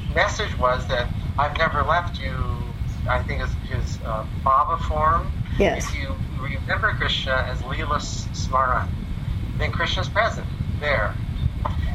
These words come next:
Speaker 1: And they were completely satisfied that by the instructions of Uddhava. I don't understand how they can be satisfied with that, because the only way that you can think about Krishna, uh, in that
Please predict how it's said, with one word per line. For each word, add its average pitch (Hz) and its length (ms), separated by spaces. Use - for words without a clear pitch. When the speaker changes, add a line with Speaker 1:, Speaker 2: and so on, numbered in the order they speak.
Speaker 1:
And 151 160
they 170 100
were 180 120
completely - 480
satisfied 151 680
that - 260
by 123 140
the - 80
instructions - 520
of 123 80
Uddhava. - 320
I 160 240
don't 180 300
understand 165 600
how 185 420
they 170 120
can - 200
be - 80
satisfied - 760
with - 160
that, 123 260
because - 420
the 156 120
only 202 320
way 160 480
that 147 400
you 156 140
can 151 140
think 208 200
about 156 280
Krishna, 135 500
uh, 123 480
in 151 180
that 147 320